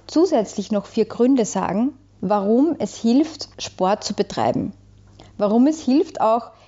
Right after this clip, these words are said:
deine Couch dafür einzutauschen. Ich möchte mit diesem Podcast jetzt nicht sagen, du darfst deine kuschelige Couch nicht mehr besuchen.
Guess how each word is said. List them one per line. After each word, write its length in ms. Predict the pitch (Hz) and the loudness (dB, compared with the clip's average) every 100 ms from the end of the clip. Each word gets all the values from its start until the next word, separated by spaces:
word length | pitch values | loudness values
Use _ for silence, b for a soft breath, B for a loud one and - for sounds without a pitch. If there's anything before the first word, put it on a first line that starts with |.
| - | -4
deine 180 | 214 220 | -2 -2
Couch 460 | 220 220 277 - | -2 -2 -2 -2
dafür 260 | 233 - - | -8 -6 -4
einzutauschen. 760 | 165 233 262 - 170 - - | -4 -4 -6 -6 -4 -4 -4
Ich 140 | 190 233 | -4 0
möchte 340 | 233 - - | -2 -2 -6
mit 200 | 240 247 | -2 -2
diesem 220 | 277 277 | 0 -2
Podcast 480 | - 285 - 233 240 | 0 -4 -2 -2 -2
jetzt 180 | 220 - | -6 -6
nicht 160 | 262 - | -6 -2
sagen, 260 | 226 240 B B B - | 0 -2 B B B -6
du 80 | 220 | -2
darfst 220 | 233 247 214 202 | -2 -2 -6 -4
deine 260 | - 220 220 | -2 0 -2
kuschelige 680 | - 403 339 247 220 240 226 | -2 0 2 0 0 0 0
Couch 340 | - 226 233 - | 0 -2 0 -2
nicht 200 | 262 254 | -2 0
mehr 120 | 226 | -2
besuchen. 480 | 220 202 233 269 | -2 -2 -2 0